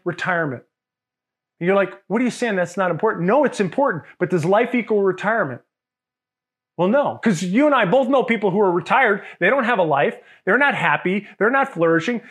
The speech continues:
Is life not more than getting a job? "Oh, I need a job." Yeah, but isn't it,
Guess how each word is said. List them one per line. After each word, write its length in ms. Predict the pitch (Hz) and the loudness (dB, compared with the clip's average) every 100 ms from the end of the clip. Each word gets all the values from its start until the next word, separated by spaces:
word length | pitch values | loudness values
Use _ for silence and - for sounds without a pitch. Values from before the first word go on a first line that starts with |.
| 202 | -2
Is 160 | 214 180 | 0 2
life 220 | 247 277 - - | 2 0 -4 -2
not 260 | 220 240 240 | 0 0 0
more 220 | 214 233 | 0 2
than 120 | 214 | 2
getting 260 | 214 214 220 | 2 0 0
a 60 | |
job? 400 | 175 247 220 123 - _ | 0 2 2 -2 -12 _
"Oh, 60 | 233 | 0
I 80 | 277 | 2
need 200 | 311 330 | 4 2
a 60 | |
job." 300 | 226 196 156 | 2 2 2
Yeah, 160 | 202 254 | 0 0
but 140 | 220 | 2
isn't 260 | 220 220 254 | 2 0 -4
it, 240 | 214 214 | -6 -14